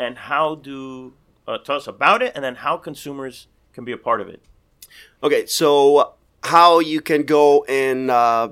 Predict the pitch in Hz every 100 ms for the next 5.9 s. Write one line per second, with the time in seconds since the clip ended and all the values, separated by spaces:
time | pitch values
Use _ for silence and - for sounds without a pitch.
0 | - 147 135 131 - 139 127 120 - 123
1 | 123 - - 123 104 120 131 156 _ _
2 | - _ - - 143 147 143 - 185 165
3 | 127 113 147 135 131 135 139 147 143 -
4 | 139 135 135 - 120 120 123 123 117 113
5 | _ _ _ _ 143 131 165 180 190